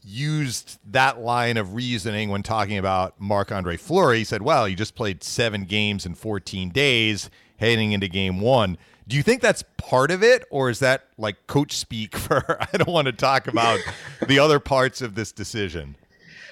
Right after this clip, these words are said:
Speaker 2: Yeah, I, I think it's, I, I don't, it's part of it. And by part of it, I mean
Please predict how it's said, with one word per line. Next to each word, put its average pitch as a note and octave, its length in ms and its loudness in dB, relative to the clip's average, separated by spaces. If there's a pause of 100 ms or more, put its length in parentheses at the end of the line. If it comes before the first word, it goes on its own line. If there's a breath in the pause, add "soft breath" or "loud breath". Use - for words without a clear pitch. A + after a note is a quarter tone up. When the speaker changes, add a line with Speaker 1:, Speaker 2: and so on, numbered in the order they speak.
Speaker 2:
Yeah, D#3+ 380 10
I, E3+ 280 4
I E3 140 8
think B3 300 -4
it's, - 380 -6 (100)
I, G2+ 420 -4
I D#3 80 6
don't, E3+ 220 4 (720 loud breath)
it's D#3 160 0
part D3 380 6
of G#2+ 100 2
it. D#2+ 240 -6
And A#2+ 160 2
by A#2 160 10
part F3 320 4
of C#3+ 140 -4
it, C3 160 -4
I B2 120 0
mean A#2+ 480 -6